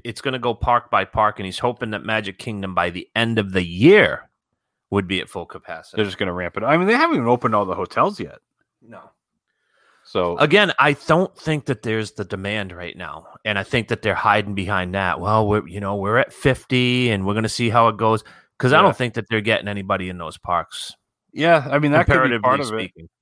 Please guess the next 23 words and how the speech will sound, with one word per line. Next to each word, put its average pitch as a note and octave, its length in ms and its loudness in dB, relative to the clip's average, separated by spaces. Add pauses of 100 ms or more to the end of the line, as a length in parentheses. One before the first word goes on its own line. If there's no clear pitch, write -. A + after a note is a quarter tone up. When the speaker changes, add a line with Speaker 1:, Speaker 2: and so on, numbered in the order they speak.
(220)
Speaker 2:
Because C3+ 260 -2
if, - 300 -8
if A#2+ 180 -6
travel's E3 420 2
back C#3 260 2
to A#2 100 -2
ninety A#2+ 320 -2
percent B2+ 360 -4
of G#2 120 -6
pre-covid B2 680 -2 (120)
and A2+ 220 -2
Disney's A#2 360 -4
only A#2+ 220 0
at G2+ 100 2
a F#2+ 60 0
fifty A#2+ 320 -4
percent G#2+ 380 -8
capacity, A#2+ 480 0
something A#2+ 320 -2
doesn't G2 260 0
add E2+ 140 -4
up B2 180 -4
there. - 240 -18